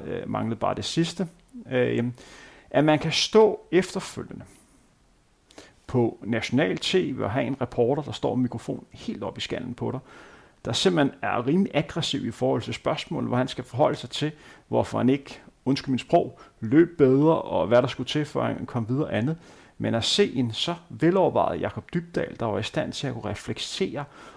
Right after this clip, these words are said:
og sige tingene på en fuldstændig rolig, behersket måde, uden på nogen slags måde at komme med, øh, dårlige undskyldninger,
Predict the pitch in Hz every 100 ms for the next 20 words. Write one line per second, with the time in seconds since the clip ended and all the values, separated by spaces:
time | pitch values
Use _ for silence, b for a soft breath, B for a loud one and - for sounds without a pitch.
0 | B - - 160 170 - 170 - 156 143
1 | - 123 117 - - 180 - - 139 120
2 | 135 120 120 139 143 98 113 113 - 123
3 | - 113 113 123 156 B B B 175 208
4 | 202 139 156 147 127 120 131 131 117 110
5 | 110 101 92 85 - 120 135 147 123 139
6 | - 160 - 104 110